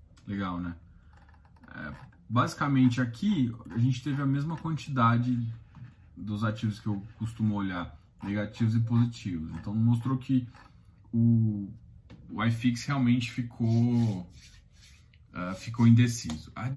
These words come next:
então agora a gente vai falar do iFix, ah, dos mais positivos. Vigip foi pra cinco e sessenta e dois, você lembra que ele tá no oscila-, oscilando. Olha só, pra você ter ideia do Vigip. O mínimo dele foi oitenta e nove e a máxima noventa e quatro.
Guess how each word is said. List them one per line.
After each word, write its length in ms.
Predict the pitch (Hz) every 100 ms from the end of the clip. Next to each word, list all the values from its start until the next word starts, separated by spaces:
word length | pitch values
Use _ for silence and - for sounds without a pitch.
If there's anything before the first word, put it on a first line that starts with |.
| -
então 220 | 127 196 202
agora 280 | 190 196
a 20 | 202
gente 100 | 196
vai 100 | 196
falar 260 | 214 196
do 160 | 190 208
iFix, 720 | 202 - 123 117 - - - -
ah, 220 | 127 135
dos 200 | 135 135
mais 240 | 143 143
positivos. 760 | - 151 160 - 107 87 - - - - - _ _ _ _ - _ _ - -
Vigip 560 | 127 151 127 190 233 - _ - _ - - -
foi 160 | - 120
pra 120 | 127
cinco 200 | 117 123
e 40 |
sessenta 260 | - 131 139
e 40 |
dois, 200 | 135 180
você 80 | 190
lembra 240 | 190 202
que 100 | 202
ele 160 | 175 143
tá 320 | 120 147 151
no 120 | 139
oscila-, 360 | 143 - 135 117
oscilando. 480 | - 113 147 117 92
Olha 160 | 160 220
só, 200 | - 98
pra 120 | -
você 60 | 120
ter 140 | 117
ideia 220 | 104 98
do 100 | 101
Vigip. 420 | 98 92 80 - - - - _ -
O 100 | -
mínimo 380 | 131 160 214 156
dele 220 | 117 -
foi 160 | 123 131
oitenta 260 | 123 151
e 60 | 180
nove 360 | 131 92 85 117
e 60 |
a 80 | 113
máxima 400 | 123 113 127 -
noventa 280 | 135 127 120
e 60 | 127
quatro. 340 | - 135 -